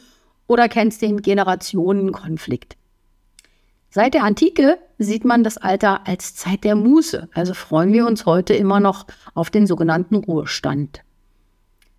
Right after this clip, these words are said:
Wer Rentner kennt, weiß aber, dass viele von ihnen nie Zeit haben, weil sie ständig unterwegs sind.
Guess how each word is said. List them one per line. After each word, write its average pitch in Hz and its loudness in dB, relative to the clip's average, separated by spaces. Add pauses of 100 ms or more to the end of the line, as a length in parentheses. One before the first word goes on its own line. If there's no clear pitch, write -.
(420)
Wer 165 0
Rentner 180 -2
kennt, 269 0
weiß 202 0
aber, 196 0
dass 165 -4
viele 277 0
von 185 -4
ihnen 185 -2
nie 185 -2
Zeit 226 -6
haben, 165 0
weil 185 -4
sie 190 -2
ständig - -6
unterwegs 240 0
sind. 147 -8